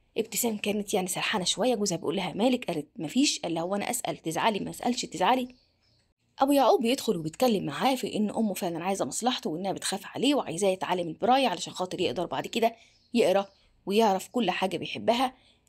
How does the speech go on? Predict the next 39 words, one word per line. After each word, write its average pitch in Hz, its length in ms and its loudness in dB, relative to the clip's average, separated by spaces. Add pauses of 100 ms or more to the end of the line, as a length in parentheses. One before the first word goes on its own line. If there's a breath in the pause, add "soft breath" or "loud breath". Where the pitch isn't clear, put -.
لكن 311 220 2
بيقول: 196 240 0
"أنا 175 220 -2
لو 156 60 -2
اتعلمت 185 540 0
البراية 196 460 0
يبقى 196 200 -8
كده 196 320 -2 (500 loud breath)
يعني 202 400 -2
خلاص 185 300 -2
استسلمت 208 540 -2
للعمل، 196 360 2
لكن 202 180 -2
أنا 180 100 0
عايزة 185 180 2
أعمل 180 140 -2
العملية." 233 560 0 (240 loud breath)
قال: 311 120 4
"وإحنا 262 200 2
مش 185 140 -6
مقصرين، 240 500 0
إحنا 208 180 -2
بقالنا 180 240 -2
سنين 196 260 -4
بنحوش 196 380 0
عشان 170 160 -8
خاطر 185 300 -6
نعمل 180 240 -4
لك 165 120 -4
العملية 165 420 -2
دي، 247 240 0 (320 loud breath)
لكن 277 340 4
الفلوس 208 420 -4
دايمًا 190 300 0
بتروح - 360 -6
مننا، 240 400 2 (260 loud breath)
وخدنا 202 300 0
كذا 170 260 -2
كارد 233 260 0